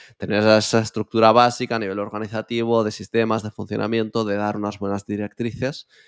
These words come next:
eh, pero eso ya es más pa-, a lo práctico, digamos, ¿no? A lo, si tú tienes el negocio bien organizado,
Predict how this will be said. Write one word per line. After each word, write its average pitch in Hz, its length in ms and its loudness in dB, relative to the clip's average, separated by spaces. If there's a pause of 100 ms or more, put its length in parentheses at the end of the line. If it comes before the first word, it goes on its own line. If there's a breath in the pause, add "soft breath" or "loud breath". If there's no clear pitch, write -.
(340 soft breath)
eh, 95 480 0
pero 73 120 -6
eso - 160 -8
ya 90 80 -2
es 98 100 -8
más 95 300 -8 (500)
pa-, - 160 -4
a 98 80 0
lo 98 140 -4
práctico, - 500 -8
digamos, 85 420 -14
¿no? 139 240 -2
A 95 60 -6
lo, 50 440 -10
si - 180 -18
tú 104 100 -16
tienes 110 240 -4
el 107 120 -2
negocio 120 360 2
bien 104 140 -6
organizado, 139 680 0